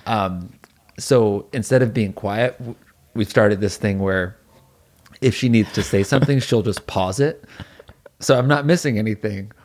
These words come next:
but she's still like, "We're gonna pause the show so I can hear her,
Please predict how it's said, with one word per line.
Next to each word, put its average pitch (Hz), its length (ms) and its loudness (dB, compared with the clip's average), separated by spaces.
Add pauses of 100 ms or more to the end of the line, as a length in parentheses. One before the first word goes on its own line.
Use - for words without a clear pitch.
but 123 160 0
she's 123 180 -2
still 156 220 4
like, 113 220 0 (360)
"We're 127 200 -2
gonna 139 180 6
pause 131 260 0
the 113 60 -2
show 117 300 2
so 104 240 0
I 104 120 0
can 95 360 -10
hear 120 380 -2
her, 101 480 -6